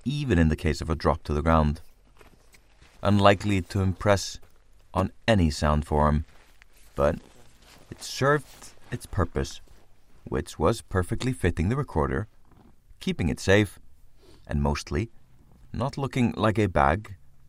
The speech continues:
carrying a thousand dollar recorder. This came from me recording around London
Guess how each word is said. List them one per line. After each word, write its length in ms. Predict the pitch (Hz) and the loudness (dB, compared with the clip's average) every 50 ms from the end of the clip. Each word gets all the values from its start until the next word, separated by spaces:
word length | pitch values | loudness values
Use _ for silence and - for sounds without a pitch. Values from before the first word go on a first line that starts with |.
| - - | -20 -8
carrying 380 | - - 104 101 98 98 98 98 | -2 0 2 2 4 2 2 2
a 60 | 95 | 0
thousand 580 | - - - - 110 107 107 101 92 113 104 | -2 -2 0 2 2 2 2 2 0 0 0
dollar 260 | 90 92 80 80 80 78 | 2 2 2 2 2 0
recorder. 640 | 80 90 - - - - 107 87 76 73 71 67 - - - - - - - - - - - - - - - - _ - - - - - | -2 -4 -6 -8 -4 -2 0 2 2 2 0 0 -4 -10 -20 -20 -20 -20 -20 -20 -20 -20 -20 -20 -20 -20 -20 -20 _ -20 -20 -20 -4 0
This 300 | 120 139 147 - - - - - - | 0 0 0 -2 -6 -12 -14 -14 -4
came 180 | - 113 110 | -2 0 0
from 200 | 110 - 113 107 | 0 0 2 2
me 120 | 107 110 113 | 4 4 4
recording 460 | 117 127 - - 95 82 82 90 101 | 2 0 0 0 2 2 2 2 2
around 280 | 90 78 73 76 73 82 | 2 2 2 2 2 2
London 500 | 85 82 85 85 78 69 - 76 104 | 4 4 4 4 2 2 0 -2 -2